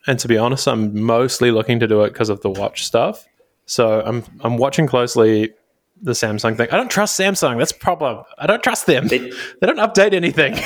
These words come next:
Speaker 1: <laughs>
Speaker 2: They just come out with the new folding phone. Mm, that's all they do.
Speaker 1: <sighs> Yeah,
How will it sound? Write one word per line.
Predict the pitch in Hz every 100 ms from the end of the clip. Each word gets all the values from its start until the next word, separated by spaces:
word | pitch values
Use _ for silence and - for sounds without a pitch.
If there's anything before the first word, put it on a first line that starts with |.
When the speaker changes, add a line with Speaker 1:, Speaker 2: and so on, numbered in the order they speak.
| -
Speaker 1:
<laughs> | -
Speaker 2:
They | 120
just | 117 -
come | 117
out | 98
with | 98 -
the | 101
new | 98 98 - -
folding | - 98 - 50 -
phone. | - - - - - _ _ -
Mm, | - - -
that's | - -
all | -
they | -
do. | 139 -
Speaker 1:
<sighs> | - - - - - _ _
Yeah, | 165